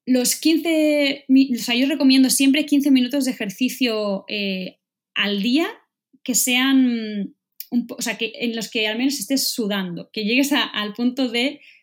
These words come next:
eh, de, sí, de, de, de sudar, porque así ya es-, eso ya te está diciendo que ya s-, te estás, eh, subiendo la actividad por encima de lo normal. Entonces, al menos al día, quince minutos, ya sea bailando, o haciendo yoga, o pilates, o hacer bici, o paseando,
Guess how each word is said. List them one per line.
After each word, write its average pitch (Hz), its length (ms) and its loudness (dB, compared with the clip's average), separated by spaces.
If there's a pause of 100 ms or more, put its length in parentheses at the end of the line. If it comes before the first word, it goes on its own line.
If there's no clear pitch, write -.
(260)
eh, 214 520 -4 (300)
de, 208 260 -8
sí, 214 220 -8
de, 196 200 -6
de, 185 440 -8 (520)
de 220 180 -6
sudar, 196 360 -6 (160)
porque 220 220 -8
así 226 240 -2
ya 254 220 0
es-, - 200 -8
eso 254 220 -2 (200)
ya 233 180 -6
te 262 60 -2
está 254 180 -4
diciendo 254 460 0
que 220 300 -4
ya 226 180 -8
s-, 202 260 -10
te 233 80 -10
estás, - 640 -8
eh, 202 640 -6 (200)
subiendo 247 340 -2
la 247 80 0
actividad 233 520 -6
por 220 120 -8
encima 214 380 -6
de 202 80 -4
lo 190 100 -4
normal. 180 500 -10 (720)
Entonces, 240 220 -2
al 220 80 -4
menos 277 240 2
al 233 180 -2
día, 277 240 0
quince 262 240 0
minutos, 240 300 -2
ya 233 140 -2
sea 247 240 -2
bailando, 196 560 -2
o 190 40 -4
haciendo 233 360 -4
yoga, 196 480 -4
o 202 100 -8
pilates, 208 580 -4
o 196 40 -6
hacer 226 240 -8
bici, 196 280 -8
o 180 80 -10
paseando, 196 720 -6